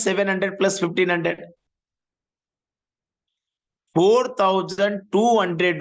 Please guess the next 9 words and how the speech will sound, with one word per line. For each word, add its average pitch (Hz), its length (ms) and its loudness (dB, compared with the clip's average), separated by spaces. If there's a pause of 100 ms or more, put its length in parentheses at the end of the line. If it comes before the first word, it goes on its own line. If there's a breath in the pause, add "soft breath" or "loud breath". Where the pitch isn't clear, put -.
రూపీస్ 160 380 -2 (120)
ఆ 147 40 4 (100)
వ్యక్తికి 190 440 -4 (160)
సిక్స్ 185 340 -2
మంత్ 165 220 -2
లో 165 40 2 (260)
ప్రాఫిట్ 139 460 -2
ఉన్నప్పుడు 113 440 -4 (4000)
ఆ - 0 -